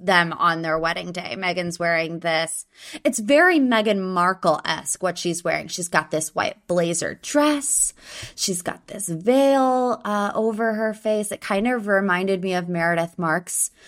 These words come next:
uh, mask circa season one of Salt Lake City.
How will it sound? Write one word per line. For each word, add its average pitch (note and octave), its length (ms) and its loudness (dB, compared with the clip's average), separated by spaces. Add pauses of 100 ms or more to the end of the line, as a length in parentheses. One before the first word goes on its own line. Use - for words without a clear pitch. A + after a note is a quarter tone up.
(200)
uh, D#3+ 240 0
mask F3 640 0
circa E3+ 640 2 (160)
season F#3 380 -2
one E3+ 180 0
of F3+ 80 -2
Salt D#3 200 0
Lake D#3+ 120 -2
City. A3 420 2